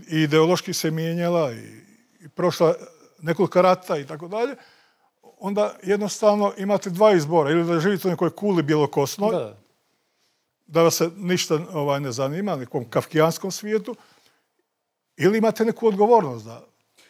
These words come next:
Speaker 1: da date neku svoju
Speaker 2: Kad smo spomenuli ovdje boksač, izbacivač, krupije, pisac, jeste li ikad radili neku analizu? Koji dio života, koji period života vam je najljepši?
Speaker 1: Pa ruku na srce, najljepši mi je taj period života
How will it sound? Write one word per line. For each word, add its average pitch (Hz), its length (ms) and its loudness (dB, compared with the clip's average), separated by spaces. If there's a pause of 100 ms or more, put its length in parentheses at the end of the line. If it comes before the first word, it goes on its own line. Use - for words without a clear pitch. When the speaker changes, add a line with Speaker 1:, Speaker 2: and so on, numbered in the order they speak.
(400)
Speaker 1:
da 151 220 -12
date 165 300 0
neku 143 260 -10
svoju 135 360 -8 (340)
Speaker 2:
Kad 139 140 -6
smo 139 120 -14
spomenuli 185 460 -4
ovdje 190 240 2
boksač, 131 480 -4
izbacivač, 123 640 -6
krupije, 135 440 -6
pisac, - 500 -8 (320)
jeste 127 340 -10
li 170 140 -8
ikad 208 300 -8
radili 202 420 -4
neku 180 280 -4
analizu? 151 400 -2
Koji 285 400 -10 (100)
dio 190 260 -6
života, 156 520 -2
koji 208 200 -10
period 202 340 0
života 147 340 -2
vam 120 180 -4
je 117 200 -8
najljepši? 120 920 -10 (1900)
Speaker 1:
Pa 143 140 -16
ruku 214 340 -8
na 240 160 0
srce, 208 380 -6
najljepši 214 640 -6
mi 185 100 -6
je 170 60 -4
taj 202 280 -2
period 185 480 2
života 170 500 0